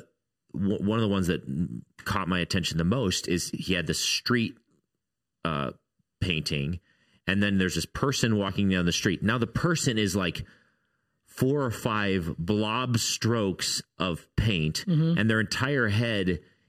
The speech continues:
Speaker 1: is, like, just a single
Speaker 2: Yeah.
Speaker 1: brush stroke. And yet I could tell from the body language an emotion of, like, weighed down and all this
Speaker 2: Mm-hmm.
Speaker 1: stuff. I'm like, that doesn't even look like an actual human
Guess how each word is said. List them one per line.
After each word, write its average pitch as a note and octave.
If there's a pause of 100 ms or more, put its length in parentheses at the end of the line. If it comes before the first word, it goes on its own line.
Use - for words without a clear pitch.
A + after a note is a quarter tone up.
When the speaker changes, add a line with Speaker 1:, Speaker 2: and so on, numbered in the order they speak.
(100)
Speaker 1:
is, F#2
like, F2+
just F#2+
a F2+
single G#2+
Speaker 2:
Yeah. E3
Speaker 1:
brush G2+
stroke. - (840)
And G#2
yet A#2
I G2+
could G2
tell A2
from A2+
the F2
body F#2
language D#2
an E2+
emotion F2
of, D#2+
like, D2
weighed E2
down D2+
and E2
all D#2+
this A2
Speaker 2:
Mm-hmm. C#2+
Speaker 1:
stuff. -
I'm F#2+
like, E2+ (580)
that A2+
doesn't C3+
even B2
look A#2
like A2
an G2
actual -
human D#3+